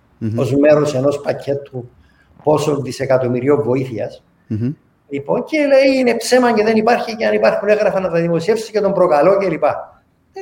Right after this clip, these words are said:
Speaker 2: το,
Speaker 1: Και,
Speaker 2: το,
Speaker 1: και,
Speaker 2: αν
Speaker 1: και
Speaker 2: τα
Speaker 1: τα
Speaker 2: πάνε
Speaker 1: δημοσίευσες. Μμμ.
Speaker 2: τα δημοσίευσε. Και σταμάτησε ο ίδιος τη συζήτηση μετά.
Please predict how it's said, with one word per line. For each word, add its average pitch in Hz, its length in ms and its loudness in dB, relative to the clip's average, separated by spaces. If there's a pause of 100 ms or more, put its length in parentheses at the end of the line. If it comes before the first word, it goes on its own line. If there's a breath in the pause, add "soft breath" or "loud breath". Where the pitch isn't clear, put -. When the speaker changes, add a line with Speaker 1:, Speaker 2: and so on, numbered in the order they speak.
Speaker 2:
το, 427 60 -8 (120)
Speaker 1:
Και, 131 100 -2
Speaker 2:
το, 403 100 -8 (180)
Speaker 1:
και, - 160 -6 (100)
Speaker 2:
αν 208 160 -2
Speaker 1:
και 226 100 0
Speaker 2:
τα 233 60 6
Speaker 1:
τα - 60 4
Speaker 2:
πάνε 262 80 4
Speaker 1:
δημοσίευσες. - 720 -2 (120)
Μμμ. 101 300 -12
Speaker 2:
τα 262 100 -2
δημοσίευσε. 254 600 -2 (120)
Και 359 100 -8 (240)
σταμάτησε 262 500 2
ο 240 40 6
ίδιος 262 280 4
τη 240 100 -4
συζήτηση 143 520 -10
μετά. 95 120 -20